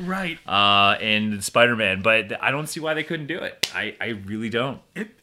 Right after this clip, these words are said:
Speaker 1: it lines up. Like, he was there as a student at the university using the
Speaker 2: Yeah.
Speaker 1: computer lab for whatever.
Speaker 2: And he's teaching in New York, so I assume you'd have to,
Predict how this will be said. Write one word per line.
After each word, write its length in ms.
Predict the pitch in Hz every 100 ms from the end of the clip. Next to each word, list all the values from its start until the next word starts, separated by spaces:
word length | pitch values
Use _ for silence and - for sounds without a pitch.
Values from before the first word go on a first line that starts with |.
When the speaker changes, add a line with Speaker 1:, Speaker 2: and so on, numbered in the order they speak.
| -
Speaker 1:
it 240 | 190 185
lines 300 | 165 196 175
up. 220 | 226 214
Like, 160 | 160 156
he 180 | - 190
was 200 | 196 143
there 280 | 175 175 175
as 180 | 160
a 60 | 156
student 500 | - 156 131 151 180 -
at 120 | 131
the 60 | 147
university 440 | 139 127 127 160
using 440 | 139 147 147 156
the 60 | 151
Speaker 2:
Yeah. 40 |
Speaker 1:
computer 360 | - 160 165 135
lab 260 | 123 127 -
for 100 | 147
whatever. 280 | 131 120
Speaker 2:
And 80 | 95
he's 140 | 139 147
teaching 300 | 185 196 170
in 100 | 135
New 80 | 117
York, 300 | 110 98 -
so 140 | 117
I 100 | 107
assume 380 | 107 - 151 131
you'd 160 | 107
have 240 | 101 101 95
to, 400 | 101 90 82